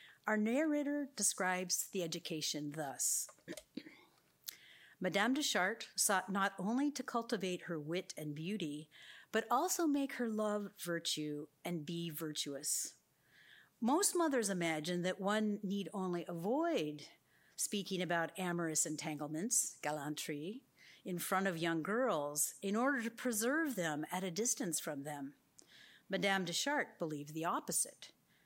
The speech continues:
She often gave her daughter descriptions of love. She impressed on her how attractive it can be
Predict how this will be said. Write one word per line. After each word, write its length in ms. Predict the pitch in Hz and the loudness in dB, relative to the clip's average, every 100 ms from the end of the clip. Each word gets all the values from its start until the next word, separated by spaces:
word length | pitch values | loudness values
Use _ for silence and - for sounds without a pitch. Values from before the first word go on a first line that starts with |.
| _ - | _ -4
She 260 | - 214 - | -4 -2 0
often 420 | 254 403 - 175 | 0 0 0 -2
gave 340 | 147 160 151 | 0 -2 -2
her 120 | 175 | -4
daughter 440 | 147 160 156 156 147 | -2 -2 0 -2 -4
descriptions 760 | 151 - - 220 - 175 151 | -2 0 0 0 0 0 0
of 100 | 156 | -2
love. 600 | 151 156 151 185 247 - - _ _ _ | -4 -2 -2 -2 -6 -10 -16 _ _ _
She 200 | - 254 | -2 0
impressed 520 | 240 226 - 240 - 214 | 2 0 2 2 4 2
on 160 | 208 | 2
her 200 | 185 190 | 2 0
how 180 | 170 190 | 0 0
attractive 680 | 170 - - 220 359 - 147 | 0 -2 0 0 0 -2 -4
it 100 | 156 | -4
can 160 | - 156 | -6 -6
be 400 | 156 156 170 | -6 -6 -10